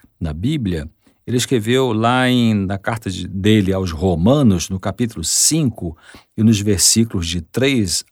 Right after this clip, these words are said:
é, ao, ao, ao cinco, ele escreveu assim: "A tribulação produz a paciência,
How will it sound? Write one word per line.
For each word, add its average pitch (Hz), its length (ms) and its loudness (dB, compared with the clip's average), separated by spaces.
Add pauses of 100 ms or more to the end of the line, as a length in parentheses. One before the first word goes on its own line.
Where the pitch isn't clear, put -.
(280)
é, 87 100 -4
ao, 78 220 -8
ao, 92 160 -6 (300)
ao 80 240 -8
cinco, 135 680 0 (320)
ele 123 140 0
escreveu 123 340 2
assim: 98 380 0 (240)
"A 120 80 0
tribulação 135 840 0
produz 127 480 0
a 127 80 0
paciência, 117 1000 -2